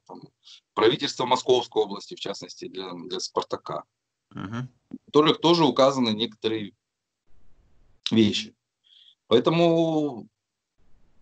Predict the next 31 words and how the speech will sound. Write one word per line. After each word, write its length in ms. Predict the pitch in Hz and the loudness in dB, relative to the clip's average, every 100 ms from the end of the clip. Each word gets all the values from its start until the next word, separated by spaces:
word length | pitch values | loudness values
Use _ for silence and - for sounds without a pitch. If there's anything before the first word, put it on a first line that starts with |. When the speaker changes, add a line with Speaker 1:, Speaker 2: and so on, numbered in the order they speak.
| - - | -20 -14
Speaker 1:
для 260 | 104 104 127 | -8 0 2
более 340 | 156 165 127 | 4 2 2
безопасного, 1600 | 120 120 117 131 151 131 113 110 104 98 98 101 98 95 95 92 | -2 -4 -6 -4 -2 -2 -4 -6 -6 -8 -10 -12 -14 -14 -16 -20
э, 40 | 92 | -8
протекания 520 | - - 123 131 110 | -8 -6 -2 0 0
всего 360 | - 120 110 101 | 0 0 2 0
этого 200 | 104 98 | -4 -6
процесса, 520 | 113 127 247 254 95 | -4 2 2 2 -2
как 160 | - - | -6 -2
тренировочного, 720 | 113 117 120 110 101 95 92 | 0 2 4 2 0 -8 -10
так 200 | 90 - | -12 -6
и 440 | 98 98 95 95 | -4 -4 -4 -6
игрового, 480 | 90 117 185 262 - - - - - - - - | 4 4 4 2 0 -2 -20 -20 -20 -20 -10 2
нужно 340 | 208 240 196 | 4 4 0
как 140 | 147 180 | -2 -2
можно 760 | 202 170 151 139 127 113 104 - _ _ - - _ | 0 2 0 0 -2 -4 -10 -18 _ _ -20 -20 _
более 280 | 110 170 131 | 2 4 4
внимательно 460 | 123 170 202 131 107 | 2 -2 -2 -4 -4
отнестись 340 | 117 107 170 | -4 -6 0
ко 120 | 147 | 0
всем 380 | 147 - 147 110 | 0 0 0 0
этим, 260 | 98 _ _ _ _ _ | -6 _ _ _ _ _
понимаете? 340 | 98 123 127 - _ _ _ _ _ - _ | -10 -10 -10 -16 _ _ _ _ _ -20 _
Speaker 2:
Мгм. 280 | 95 98 131 | -6 2 4
Speaker 1:
Именно 120 | 147 | 4
поэтому 340 | 185 254 196 156 | 2 2 0 -6
я 60 | 160 | -10
не 60 | 180 | -8
могу 140 | 175 | -10
сказать, 240 | - 110 95 | -4 -4 -4
что, 640 | 110 107 104 104 104 95 | -6 -4 -2 -4 -4 -8